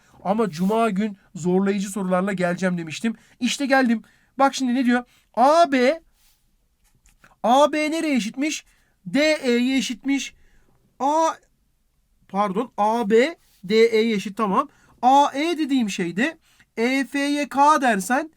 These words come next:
A E dediğin şeyde iki K oluyormuş. Üstlerine yazdım.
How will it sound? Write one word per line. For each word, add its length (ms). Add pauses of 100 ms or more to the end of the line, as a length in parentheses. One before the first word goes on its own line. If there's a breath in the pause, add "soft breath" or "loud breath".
(420)
A 300
E 220
dediğin 280
şeyde 500 (380)
iki 240
K 240
oluyormuş. 580
Üstlerine 560
yazdım. 640